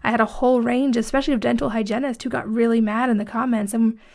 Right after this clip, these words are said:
they said, "This is wrong, absolutely not. I went to school for this, I learned this." And my point to them was, "I understand, and I understand, for one, that you're super, you're, you wanna protect people and make sure they have good oral health,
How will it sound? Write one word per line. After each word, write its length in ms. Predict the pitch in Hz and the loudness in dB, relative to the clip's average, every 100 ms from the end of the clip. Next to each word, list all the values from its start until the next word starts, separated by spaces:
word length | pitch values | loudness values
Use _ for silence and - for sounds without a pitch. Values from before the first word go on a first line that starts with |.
| - - | -16 -2
they 100 | 233 | 0
said, 180 | 226 208 | 0 -4
"This 140 | 233 | -4
is 140 | 202 | -4
wrong, 300 | 254 285 277 | -2 0 0
absolutely 340 | 247 226 254 226 | 0 -2 -2 0
not. 240 | 233 254 | 2 2
I 60 | 226 | 0
went 240 | 220 214 | 0 -4
to 80 | - | -6
school 400 | 226 - 269 262 | -8 -2 0 0
for 160 | 240 247 | -2 -4
this, 220 | 254 240 | -2 -2
I 100 | 208 | -4
learned 380 | 208 240 254 233 | -2 -2 0 0
this." 260 | 254 233 - - - - | -2 -4 -10 -20 -20 -10
And 260 | - 226 233 | -2 2 4
my 140 | 214 | 2
point 240 | 226 277 285 | 0 -2 -2
to 80 | 226 | -2
them 160 | 262 | 0
was, 120 | 247 220 | 0 0
"I 160 | 226 | 0
understand, 520 | 277 240 - 285 302 | 0 -2 -4 -8 -2
and 100 | 240 | 0
I 80 | 214 | 2
understand, 440 | 226 233 254 233 226 | 2 2 0 0 0
for 80 | |
one, 220 | 220 262 262 | 0 0 0
that 120 | 233 | 0
you're 360 | 240 233 208 _ _ _ _ - - | -2 -2 -4 _ _ _ _ -20 -10
super, 500 | - - 311 269 254 - | -6 -2 0 0 -2 -2
you're, 260 | 254 240 | -2 0
you 160 | 254 254 | 0 0
wanna 240 | 277 247 | 2 0
protect 440 | 233 262 233 247 - | -2 -4 -2 -4 -4
people 220 | 233 226 | -4 0
and 60 | |
make 160 | 226 226 | 2 0
sure 120 | 233 | -2
they 100 | 226 | -2
have 160 | 214 214 | -4 -4
good 120 | 226 | -2
oral 260 | 226 208 196 | -2 -2 -4
health, 340 | 254 226 - | -4 -6 -8